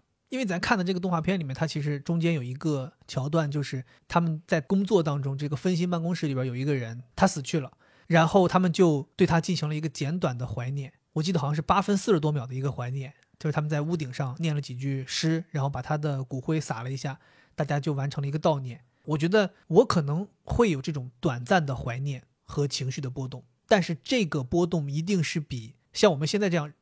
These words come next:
正常生活有一个人离去要轻很多的，就跟你那个想法是一样的，就相当于他只不过比我们早走了个一两步而已。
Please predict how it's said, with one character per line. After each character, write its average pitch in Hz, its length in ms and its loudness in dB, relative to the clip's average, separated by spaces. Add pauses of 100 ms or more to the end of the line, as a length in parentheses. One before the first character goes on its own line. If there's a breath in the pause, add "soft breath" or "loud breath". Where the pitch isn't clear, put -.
正 175 160 2
常 131 160 -4
生 151 180 -2
活 139 120 -4
有 123 80 -6
一 127 40 -6
个 147 120 -4
人 139 120 -4
离 127 140 -8
去 127 240 -10
要 131 140 -6
轻 180 260 0
很 123 180 -10
多 127 220 -12
的， 120 140 -20 (280)
就 170 120 -4
跟 214 120 4
你 165 60 -6
那 135 100 -8
个 165 60 -2
想 151 220 -4
法 131 120 -8
是 - 120 -14
一 123 80 -10
样 147 280 -4
的， - 60 -20 (340)
就 185 120 0
相 190 160 0
当 202 160 0
于 147 160 -4
他 202 180 0
只 - 160 -6
不 139 140 -8
过 170 100 2
比 160 140 0
我 156 80 2
们 139 120 -2
早 147 200 -4
走 151 120 -4
了 120 80 -8
个 135 120 -4
一 170 160 -2
两 123 200 -4
步 156 120 -2
而 120 160 -8
已。 120 180 -16